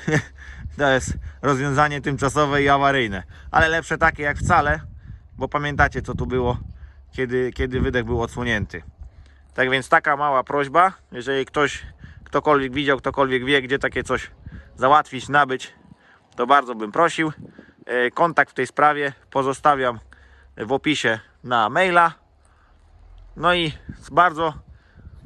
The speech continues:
bardzo chętnie za to zapłacę, bez żadnego tam problemu. Tak więc liczę na jakieś odpowiedzi. I drugi temat,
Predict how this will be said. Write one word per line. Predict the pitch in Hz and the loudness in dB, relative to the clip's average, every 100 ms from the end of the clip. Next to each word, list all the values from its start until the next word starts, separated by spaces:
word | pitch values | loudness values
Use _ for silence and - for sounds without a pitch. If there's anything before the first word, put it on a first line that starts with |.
| - | 0
bardzo | 180 196 175 | 2 2 0
chętnie | 160 175 156 160 | 0 0 0 2
za | 151 | 2
to | 151 | 2
zapłacę, | 135 139 160 156 147 139 - 117 | 0 4 4 2 0 -4 -6 -4
bez | 147 | -2
żadnego | 123 135 139 127 127 | 0 -2 -2 -2 0
tam | 123 - - _ _ _ - | -2 -4 -20 _ _ _ -2
problemu. | 139 135 117 92 - _ - _ _ _ _ _ _ | 2 4 2 -2 -18 _ -20 _ _ _ _ _ _
Tak | 127 120 | -4 -2
więc | 120 123 | -4 -8
liczę | 139 131 | -6 -4
na | 120 123 | -2 -2
jakieś | 120 110 - - | -4 -12 -14 -12
odpowiedzi. | 117 - 117 131 143 202 196 - _ _ _ _ - - - _ _ | -12 -8 -4 -2 0 -2 -4 -10 _ _ _ _ -20 -20 -20 _ _
I | - 151 | -6 -4
drugi | 147 185 170 170 | 0 0 0 0
temat, | 170 170 165 - | 2 2 0 -2